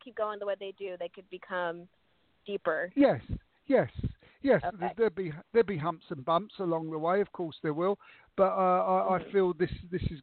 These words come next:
Speaker 2: going in, in the direction, uh, of, of the way the, the way you really want it to go. I, I don't see anything else in there. I, I certainly feel this guy's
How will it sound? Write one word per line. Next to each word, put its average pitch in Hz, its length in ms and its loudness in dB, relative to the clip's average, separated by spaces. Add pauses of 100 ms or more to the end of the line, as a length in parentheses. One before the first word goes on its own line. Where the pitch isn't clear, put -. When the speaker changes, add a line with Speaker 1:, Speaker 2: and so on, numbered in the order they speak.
(120)
Speaker 2:
going 170 220 2
in, 170 140 -2
in 175 200 0
the 165 80 -2
direction, 175 960 2
uh, 170 300 6 (400)
of, 175 260 8
of 175 340 4 (360)
the 185 80 2
way 180 260 6
the, 185 260 0 (560)
the 180 60 -2
way 190 160 6
you 185 160 4
really 190 260 8
want 214 220 2
it 180 140 -4
to 160 80 -6
go. 147 280 6
I, 175 200 6
I - 40 10
don't 180 300 2 (320)
see 175 140 6
anything 175 420 -2
else 170 300 0
in 180 200 0
there. 175 240 2 (460)
I, 160 60 6
I 175 320 6 (280)
certainly 190 400 4
feel 170 200 0
this 156 160 0 (120)
guy's 165 280 8